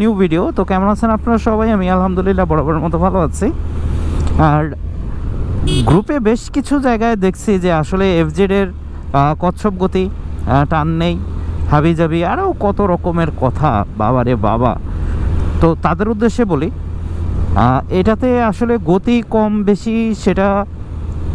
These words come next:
ম্যাটার করে না, ম্যাটার করে কমফোর্টে। আহ, আলহামদুলিল্লাহ এটাতে যথেষ্ট কমফোর্ট আছে। এখন কেউ বললেন না যে আমি আবার ইয়ামাহা টাকা খায়া, আহ, ইয়ামাহার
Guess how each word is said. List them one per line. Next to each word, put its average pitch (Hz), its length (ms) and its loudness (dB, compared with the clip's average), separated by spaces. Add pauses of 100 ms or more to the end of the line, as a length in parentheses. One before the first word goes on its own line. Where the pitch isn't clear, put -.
(240)
ম্যাটার 160 260 4
করে 190 240 -2
না, 170 160 -2 (600)
ম্যাটার 160 240 2
করে 185 200 0
কমফোর্টে। 180 560 0 (720)
আহ, 123 160 4
আলহামদুলিল্লাহ 180 1160 0
এটাতে 170 380 0
যথেষ্ট 160 420 0
কমফোর্ট 185 420 0
আছে। 175 220 0
এখন 175 640 0
কেউ 180 160 2
বললেন 165 340 2
না 202 140 0
যে 202 120 0
আমি 170 200 0
আবার 175 300 2 (560)
ইয়ামাহা 160 440 2
টাকা 170 280 -2
খায়া, 165 280 0
আহ, - 800 -2
ইয়ামাহার 156 600 2